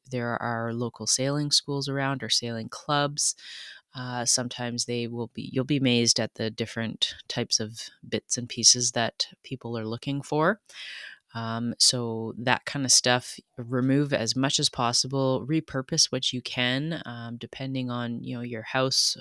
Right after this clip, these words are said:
or in the garage. I have some old, uh, tea cleats that I've used to hang up different things in the garage. <clears throat> We also have, um, basically an old boom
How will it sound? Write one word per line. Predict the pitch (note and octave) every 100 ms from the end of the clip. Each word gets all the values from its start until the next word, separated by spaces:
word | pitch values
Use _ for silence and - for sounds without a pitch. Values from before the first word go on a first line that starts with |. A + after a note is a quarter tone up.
| -
or | A#2 A2+ A2+
in | A#2
the | G#2+
garage. | A2+ A#2+ C3+ C#3 C3 - - - - -
I | C3
have | B2 B2+ A#2+
some | - A#2+ A#2+
old, | A#2+ A#2 A#2 - -
uh, | A2 A2+
tea | - F3
cleats | - E3+ - -
that | C#3 C3+
I've | C3 B2+
used | C3 C#3 C3+ C3+ - - -
to | A#2+ A#2 A2+
hang | - C3 B2
up | B2 - - _ - - -
different | C3+ - A#2
things | B2 B2+
in | C3 B2+
the |
garage. | B2 C3+ C3+ C3 C3 - - _
<clears throat> | B3+
We | F#3+ D3+ C#3 C#3
also | B2+ C3 - B2
have, | A#2+ A#2+ A#2+ A#2 - _ _ _ _ _ _ _ - - -
um, | B2 B2 A#2+ A#2 - - - - -
basically | C#3 B2+ - B2 C3 B2
an | A#2+
old | - B2 A#2+ B2 -
boom | B2 C3+ C3+ C#3